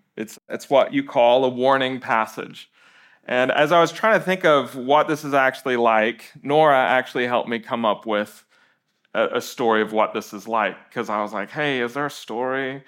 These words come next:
where," 'cause she reads a lot, "is there a story where the main character is being warned over and over about something?" And she, she brought up this, this really great moment in The Hobbit, which is a kid's book, which is a great book, uh, where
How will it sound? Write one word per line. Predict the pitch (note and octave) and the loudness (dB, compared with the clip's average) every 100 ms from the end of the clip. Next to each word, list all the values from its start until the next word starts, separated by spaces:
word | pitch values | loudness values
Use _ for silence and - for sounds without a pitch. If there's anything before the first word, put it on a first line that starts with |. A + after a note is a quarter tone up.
| - - _ _ - | -20 -20 _ _ -6
where," | A#2+ A#2 A#2 A2+ A2+ A2 - | 0 2 2 0 -2 -6 -10
'cause | - A#2 | -10 -6
she | A#2 | -6
reads | G#2+ G#2+ G#2 | -4 -6 -6
a | G#2+ | -4
lot, | G2 G2+ E2+ - _ | -2 -2 -4 -12 _
"is | D3 | -4
there | E3 | -4
a | |
story | - D3 D3+ D3 D3 | -2 2 4 6 6
where | C#3 | 4
the | B2 | 2
main | C3+ C#3+ C#3 | 0 -2 -2
character | - C3+ C3+ C3 C3+ B2+ | 0 4 4 2 -2 -2
is | A#2+ | -2
being | A#2+ G#2+ G#2 | -6 -4 -2
warned | B2 B2+ B2 A#2+ | 2 2 2 2
over | A#2+ B2 | 2 2
and | A#2 | 2
over | A2+ A2+ A#2 | 2 2 0
about | G#2+ A2+ - | 2 2 0
something?" | - G#2+ G2+ E2 - - _ _ _ - - | -4 -8 -8 -12 -14 -20 _ _ _ -20 -6
And | A#2 B2+ C3 | -2 -2 -2
she, | - - | -8 -4
she | E3+ | 0
brought | E3 D#3 | 4 6
up | C#3 C3+ - | 6 4 2
this, | C#3+ C3+ - | 2 2 -2
this | - C#3+ - | -8 -8 -2
really | C#3 C#3+ | 2 2
great | C#3 C#3+ C#3 | 2 0 0
moment | A#2 A2 A#2+ B2 - | 0 2 0 -4 -4
in | B2 | -4
The | |
Hobbit, | A#2 - A2 G#2+ C3 - _ - | -2 0 2 2 -2 -4 _ -16
which | A#2 | -10
is | B2+ | -8
a | A#2 | -8
kid's | - C#3+ C#3+ B2 | -6 -4 -4 -4
book, | A2+ A2+ A#2 | 0 0 -2
which | C3+ B2 | -8 -12
is | |
a | A#2 | -12
great | B2+ C3 D#3 D3 | -2 0 0 -2
book, | A#2 A#2+ D3+ _ _ _ _ _ - | -4 -2 -4 _ _ _ _ _ -4
uh, | A#2 A2+ | 0 0
where | A2+ A#2+ A#2+ A#2 | 2 4 4 2